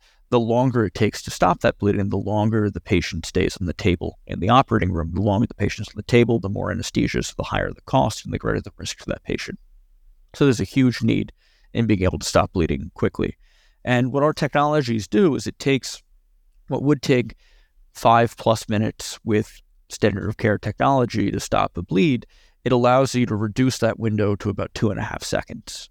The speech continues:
Um, and so the way that we do that is we take two polymers or long chains of sugar that come out of algae.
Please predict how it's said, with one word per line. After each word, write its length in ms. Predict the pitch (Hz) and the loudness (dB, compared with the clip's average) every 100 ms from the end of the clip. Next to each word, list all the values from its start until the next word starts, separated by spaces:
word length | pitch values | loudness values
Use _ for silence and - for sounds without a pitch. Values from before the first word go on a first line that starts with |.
| - | -12
Um, 280 | 110 113 113 | -8 -6 -6
and 200 | 110 - | -8 -4
so 280 | - 110 | 0 2
the 120 | 110 110 | 0 0
way 160 | 120 | 2
that 160 | 113 - | 0 -2
we 80 | 110 | 0
do 220 | 147 175 | 2 2
that 320 | 131 120 - | 2 0 -4
is 160 | - - | -6 -4
we 160 | 110 | -6
take 420 | 107 117 - - - - _ _ _ _ _ _ | -4 -2 -2 -4 -16 -20 _ _ _ _ _ _
two 200 | - 143 | 0 0
polymers 600 | - 120 117 127 131 120 | 4 4 4 2 2 0
or 140 | 110 104 | 0 2
long 240 | 104 107 | 2 0
chains 240 | - 104 | 0 -2
of 100 | 101 | -4
sugar 300 | - 110 110 | -2 0 2
that 160 | 104 - | 0 -2
come 200 | - 101 | -4 -4
out 80 | 90 | -4
of 120 | 104 | 0
algae. 360 | 107 113 160 | 2 2 0